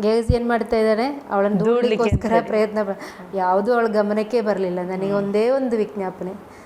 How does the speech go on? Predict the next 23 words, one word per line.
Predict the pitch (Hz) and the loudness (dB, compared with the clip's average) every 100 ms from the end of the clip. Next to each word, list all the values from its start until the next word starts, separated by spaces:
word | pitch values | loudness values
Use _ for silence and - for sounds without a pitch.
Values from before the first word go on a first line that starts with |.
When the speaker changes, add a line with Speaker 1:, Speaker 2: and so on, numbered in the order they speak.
| - 185 | -8 -4
Speaker 1:
ನನ್ನ | 185 190 | -2 0
ಮಗ | 190 190 | 0 2
ಹೇಗಾದ್ರೂ | 208 190 190 190 196 208 | 4 4 2 2 2 2
ಬದುಕ್ಬೇಕು. | 190 180 185 - 175 - 208 | 4 2 0 -2 -4 -4 -10
Speaker 2:
ಹ್ಮ್. | 202 165 165 160 196 | -8 -4 -4 -2 0
Speaker 1:
ಅದೇ | 196 220 | 2 2
ಒಂದು | 208 202 | 2 2
ಅವಳಿಗೆ | 190 185 247 - - - - | 0 0 -2 -2 -10 -10 -2
ಎದ್ದ | 190 180 | 0 0
ಬಯಕೆ, | 170 180 175 180 190 - - - | 0 0 -2 -4 -8 -8 -20 -10
ಒಂದು | 220 247 | -6 -2
ತಗ್ಗಿಸುವಂತ | 247 214 208 240 226 226 214 196 190 | 0 0 0 0 2 2 2 0 2
ಒಂದು | 190 185 190 | 0 0 -2
ಮನೋಭಾವ, | 185 180 180 170 175 175 220 - - | -2 -2 -2 -2 -2 -4 -6 -2 0
ಕಷ್ಟದ | 214 - 226 | 0 2 2
Speaker 2:
ಹ್ಮ್. | 220 | 4
Speaker 1:
ಸಮಯದಲ್ಲಿ | 208 196 196 190 202 202 | 2 0 -2 -2 -2 -2
ದೇವರ | 196 196 202 | 0 2 2
ಸಮ್ಮುಖಕ್ಕೆ | 202 196 190 185 196 190 196 | 0 -2 -2 -4 -6 -4 -4
ಬರುವಂತ | 185 185 180 185 190 | -2 0 -2 -2 -2
ಒಂದು | 180 180 269 | -2 0 0
Speaker 2:
ಹೌದು. | 185 170 160 165 | 0 -4 -4 0
Speaker 1:
ಮನೋಭಾವ, | 190 180 170 175 170 | 0 2 2 2 2